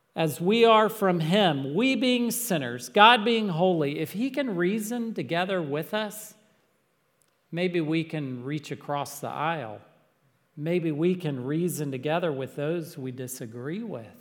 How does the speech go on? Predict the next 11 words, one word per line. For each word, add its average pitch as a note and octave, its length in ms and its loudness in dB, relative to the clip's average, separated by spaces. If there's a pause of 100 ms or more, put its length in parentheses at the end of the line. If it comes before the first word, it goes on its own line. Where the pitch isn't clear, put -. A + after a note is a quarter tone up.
(1600)
If E3+ 200 -6
God G#3 440 2
is D3 380 -6
that F3+ 400 -2
generous F3 680 -4
to D3+ 180 -8
invite C#3+ 460 -4
sinners D#3+ 640 -6
to C#3 120 -8
reason C#3+ 500 -6
together, A#2+ 520 -8